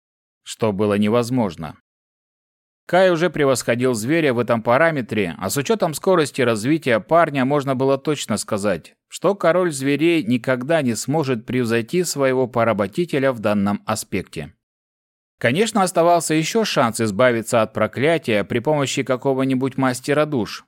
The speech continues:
Вот только Анатос даже не подозревал, что особая защита техники моментально активируется и убьет носителя,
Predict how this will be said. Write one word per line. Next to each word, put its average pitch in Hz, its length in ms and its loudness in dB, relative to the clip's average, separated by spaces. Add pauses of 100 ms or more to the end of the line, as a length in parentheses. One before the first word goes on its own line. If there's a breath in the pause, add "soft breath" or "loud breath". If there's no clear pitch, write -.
(200)
Вот 185 320 -2
только 190 500 0
Анатос 120 640 0
даже 151 300 0
не 165 100 -2
подозревал, 165 800 0 (240)
что 123 260 2
особая 165 440 2
защита 135 480 -2
техники 123 560 -2
моментально 143 720 2 (100)
активируется 131 1000 0
и 151 180 -4
убьет 151 400 0
носителя, 101 760 -4